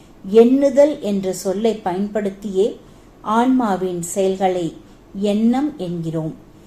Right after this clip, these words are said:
இவ்வாறான ஆன்மாவின் பலதரப்பட்ட இயக்கத்தை முற்காலத்தில் கோஷங்கள் என்றார்கள். இதனை பஞ்ச கோஷங்கள் என்றார்கள்.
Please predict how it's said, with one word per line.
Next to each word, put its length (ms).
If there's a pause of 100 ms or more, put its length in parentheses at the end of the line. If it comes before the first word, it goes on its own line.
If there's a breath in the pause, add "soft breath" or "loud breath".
(320 loud breath)
இவ்வாறான 880
ஆன்மாவின் 800 (680 loud breath)
பலதரப்பட்ட 840 (140)
இயக்கத்தை 680 (520)
முற்காலத்தில் 960 (200)
கோஷங்கள் 720
என்றார்கள். 680 (600 loud breath)
இதனை 400 (160)
பஞ்ச 480
கோஷங்கள் 640
என்றார்கள். 640